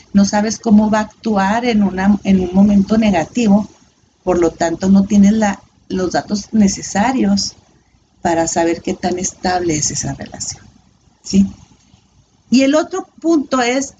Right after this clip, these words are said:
la decisión o el compromiso, y a esto se le llama como el dato frío, ¿no? O sea, que muchas veces, eh, las relaciones que pueden ser, que antes hablaba mucho de,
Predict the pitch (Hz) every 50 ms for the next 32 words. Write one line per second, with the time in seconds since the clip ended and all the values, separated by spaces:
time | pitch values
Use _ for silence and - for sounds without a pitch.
0 | - - 220 240 226 226 220 220 214 - 220 214 - - 262 262 262 269 269 262
1 | 269 - 285 277 269 302 320 320 359 370 330 - 294 269 247 240 226 240 262 -
2 | - 294 - - 285 247 233 220 208 220 220 233 254 269 262 - 247 214 202 190
3 | 196 196 208 208 - 240 - - 185 156 131 131 - - 214 131 - - _ _
4 | _ _ _ _ _ _ _ _ _ _ _ _ _ - 214 208 - 226 202 180
5 | - _ _ _ _ _ _ _ _ _ _ _ _ _ _ _ _ - 202 -
6 | 262 240 233 240 262 269 302 302 285 240 269 269 269 - - 285 294 285 - _
7 | - _ _ _ _ _ - - 220 208 196 208 208 202 196 208 202 196 196 196
8 | 196 - 247 226 220 233 240 247 - - 202 196 - 196 190 196 220 202 - 220
9 | 208 202 - - 185 180 165 - 214 220 208 - 190 175 175 180 175 170 175 185
10 | 196 196 196 196 196 - 202 202 196 190 190